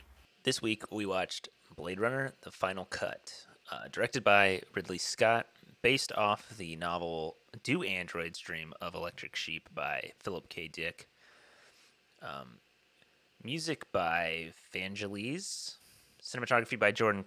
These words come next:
Cronworth. Um, Harrison Ford stars, Rutger Hauer, uh, Sean Young, Emmett Walsh, who I never realized was in this movie. Brief plot summary is, uh,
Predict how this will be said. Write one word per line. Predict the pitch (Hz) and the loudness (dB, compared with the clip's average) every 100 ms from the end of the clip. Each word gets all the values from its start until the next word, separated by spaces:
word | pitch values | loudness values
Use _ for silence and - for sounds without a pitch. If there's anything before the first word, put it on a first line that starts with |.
| - | 0
Cronworth. | - 165 165 165 165 - - _ - - - _ _ | 4 4 4 2 2 -2 -18 _ -20 -20 -20 _ _
Um, | 95 95 87 82 90 _ _ _ _ _ _ - | -2 0 0 -4 -14 _ _ _ _ _ _ -6
Harrison | - 139 131 | 2 2 2
Ford | - 135 123 | 0 4 4
stars, | - 127 117 113 113 110 - - - - - _ _ - - | 4 8 8 10 8 4 0 -6 -8 -18 -20 _ _ -8 4
Rutger | 117 - 113 104 | 4 6 2 6
Hauer, | 117 117 120 117 - - - - - - - _ 92 | 8 8 8 6 0 -20 -20 -20 -20 -20 -20 _ -2
uh, | 87 87 | -2 -2
Sean | - 123 117 | 2 6 6
Young, | 113 113 117 120 127 - - _ _ _ _ 113 | 6 6 6 4 -2 -10 -20 _ _ _ _ 2
Emmett | 135 90 | 2 0
Walsh, | 98 104 180 - - - - _ - | 2 4 2 0 -6 -10 -16 _ -4
who | 104 | 0
I | 101 | 2
never | 101 113 113 101 | 2 4 4 4
realized | 104 110 120 131 | 4 4 4 2
was | 117 | -4
in | 120 | -4
this | 123 - | -4 -4
movie. | 120 147 170 - _ _ _ - _ - | -2 -2 -4 -12 _ _ _ -20 _ -4
Brief | 139 127 | -2 2
plot | 135 117 - | 8 8 8
summary | 123 123 147 170 - - - | 0 0 -2 -6 -14 -20 -8
is, | 104 98 90 - - | -4 -4 -6 -8 -6
uh, | 85 90 87 85 | -6 -6 -8 -10